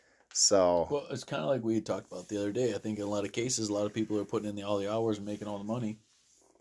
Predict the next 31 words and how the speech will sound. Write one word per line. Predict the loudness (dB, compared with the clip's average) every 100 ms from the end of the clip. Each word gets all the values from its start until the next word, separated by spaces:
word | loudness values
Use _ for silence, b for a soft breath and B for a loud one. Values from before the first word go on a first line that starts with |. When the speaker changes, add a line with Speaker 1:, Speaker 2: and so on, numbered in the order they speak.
| _ _ _ _ _ _ _ _ _ _ _ -2
Speaker 2:
um, | 0 0 -6 -16 _ _ _ -4
are | -4 -4 -10 _ _ -8
ended | -6 -2
up, | -4 -6 _ _ _ -14
uh, | -6
end | 0 2
up | 2 -2 -2
kinda | 2 2
doing | 2 0 -2
it |
for | 0
the | -2
people | -2 -6 -2
who | 0
aren't | 2 0
making | -2 -2
any | -2 -2
money. | -4 -10 _ _ _ _ _ _ _ _ 8
Speaker 1:
Yeah, | 12 12 8 -4
yeah. | -2 -2 -2 -8
Speaker 2:
You | -10 -8
know, | -8 -8 -6
and | -4 -2
I'm | 0
not | 0 0
saying | 0 0
they're | -2
necessarily | -2 -2 0 0 0 -2
slacking | -4 0 0 0 -6 -6
or | -6
that, | -6